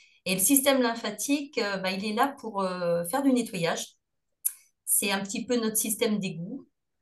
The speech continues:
Donc, si par hasard, vous avez des fois des tensions, des petites choses comme ça, eh ben, ça peut venir aussi du système lymphatique. Donc, le système lymphatique, euh, est composé de pas mal de glandes. Et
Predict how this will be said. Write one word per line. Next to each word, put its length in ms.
Donc, 140
si 200
par 220
hasard, 540
vous 200
avez 200
des 160
fois 160
des 240
tensions, 540
des 120
petites 220
choses 180
comme 160
ça, 520
eh 40
ben, 260
ça 120
peut 180
venir 240
aussi 440
du 120
système 460
lymphatique. 640
Donc, 160
le 80
système 380
lymphatique, 600
euh, 160
est 140
composé 560
de 120
pas 160
mal 200
de 100
glandes. 420
Et 80